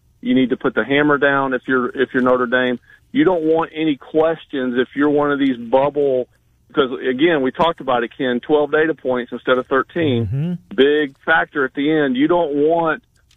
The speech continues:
Speaker 1: one of those data points being a six-point fourth quarter win over a team that finishes two and ten.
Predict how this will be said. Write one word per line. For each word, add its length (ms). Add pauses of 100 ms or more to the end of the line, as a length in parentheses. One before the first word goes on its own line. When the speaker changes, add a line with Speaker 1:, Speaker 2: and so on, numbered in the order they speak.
Speaker 1:
one 220
of 80
those 200
data 280
points 480
being 440
a 300 (180)
six-point 760 (100)
fourth 260 (180)
quarter 300
win 440
over 280
a 60
team 300
that 140
finishes 440 (120)
two 160
and 120
ten. 340